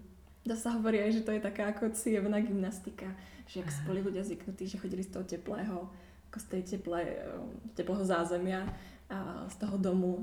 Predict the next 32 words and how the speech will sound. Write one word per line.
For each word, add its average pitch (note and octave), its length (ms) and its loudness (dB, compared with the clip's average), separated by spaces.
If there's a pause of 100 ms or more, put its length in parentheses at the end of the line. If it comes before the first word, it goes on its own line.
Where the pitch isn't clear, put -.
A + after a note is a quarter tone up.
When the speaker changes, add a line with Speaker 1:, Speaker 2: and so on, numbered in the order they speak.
Speaker 1:
zase F#3+ 120 -4
do F3 120 -2
tej F3+ 160 -6
kuchyne F3 560 -4 (100)
cez, - 180 -8 (200)
cez F#3+ 160 -6
ten F#3 160 -4
chlad G3 480 0
a - 80 -10
zase G3 160 -6
Speaker 2:
Aha, D#3+ 160 0
Speaker 1:
späť, - 320 0 (120)
takže F#3 280 -4
to E3 80 0
Speaker 2:
aha. F#3+ 80 0
Speaker 1:
vlastne G3 260 -2
je F#3+ 220 -6
dosť F3+ 180 -8 (140)
zdravé. A3 280 -10 (560)
Speaker 2:
Jo, F#3+ 280 2 (200)
viď, A3+ 240 0
to - 80 -6
je G#3 60 -2
taky G3+ 200 -6
přirozený F#3+ 680 -4
otužování E3 720 -4
se. E3 220 -8 (560)
<laughs> A3+ 560 6 (1160)
A E3+ 380 -2
k - 120 -12
tvojí F3+ 360 -2
rodině, G3 580 0